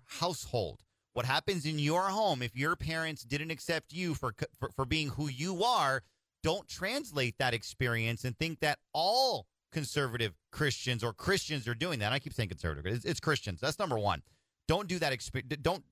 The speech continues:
pretend that that experience applies to everybody. And to the L G B T Q plus community, not all Christians, the majority of them, they, they don't hate you.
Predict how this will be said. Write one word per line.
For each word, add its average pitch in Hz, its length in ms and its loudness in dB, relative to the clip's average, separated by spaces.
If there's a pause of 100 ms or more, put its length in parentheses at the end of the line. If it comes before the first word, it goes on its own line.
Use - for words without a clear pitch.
(140)
pretend 156 420 2
that 135 100 -2
that 139 140 4
experience 135 640 0
applies 117 340 0
to 113 100 -2
everybody. 95 480 0
And 139 160 2
to 165 80 -2
the 175 120 0
L 170 140 4
G 160 100 -2
B 160 160 -4
T 160 160 -4
Q 190 400 -2 (140)
plus 175 240 0
community, 202 500 -2 (500)
not 156 380 2 (160)
all 165 280 2
Christians, 151 1120 0 (280)
the 131 60 2
majority 185 600 4
of 131 140 -2
them, 120 380 0 (640)
they, 165 180 4
they 165 180 2
don't 226 200 2 (100)
hate - 400 0
you. 92 140 -2